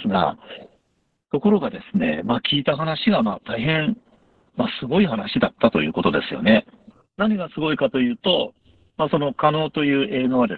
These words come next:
すね、台湾の、まあ、西岸のね、嘉義という町が舞台ですけれども、その渡辺さん自身が、河南有志という、その台湾の地元のプロ野球チームに三年間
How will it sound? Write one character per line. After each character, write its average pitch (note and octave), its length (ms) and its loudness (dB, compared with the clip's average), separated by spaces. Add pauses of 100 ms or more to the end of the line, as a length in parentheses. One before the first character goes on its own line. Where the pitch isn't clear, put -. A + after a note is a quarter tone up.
す G#2 60 -6
ね、 G2 280 -6
台 A2+ 200 -2
湾 A#2+ 280 0
の、 G#3 420 -2
ま - 100 -2
あ、 - 120 -8
西 G3+ 140 0
岸 E2 140 -2
の G#2 100 -2
ね、 A#3+ 160 4 (200)
嘉 C#3+ 120 0
義 B2 160 2
と F2 100 -2
い E2 80 -4
う - 20 -8
町 E2 220 -2
が D#2 100 0
舞 F2+ 120 -2
台 F2 200 0
で D#2+ 120 -2
す - 100 -12
け - 80 0
れ - 100 -6
ど A2 120 2
も、 D3 240 2 (1400)
そ D#3 80 0
の C#3+ 100 -2
渡 C#3+ 180 0
辺 D#3 220 -2
さ D3+ 140 0
ん D#3 80 -6
自 D#3+ 200 -2
身 C#3+ 240 -2
が、 F3 360 0 (800)
河 D3+ 160 -4
南 D3 440 0
有 C#3 160 4
志 - 180 -6
と D#2 120 -4
い D2 140 -4
う、 C2 100 -10 (760)
そ C3+ 60 -4
の A#2+ 80 0
台 B2+ 220 0
湾 B2 260 2
の F#3+ 300 0
地 B2 140 -2
元 D3+ 220 0
の D#3 100 0
プ - 100 -4
ロ C3+ 80 6
野 C3 140 2
球 B2 240 0
チ - 160 -2
ー B2 100 2
ム F3+ 100 -2
に F3 300 0 (340)
三 E3 120 0
年 F#3+ 180 4
間 - 300 -8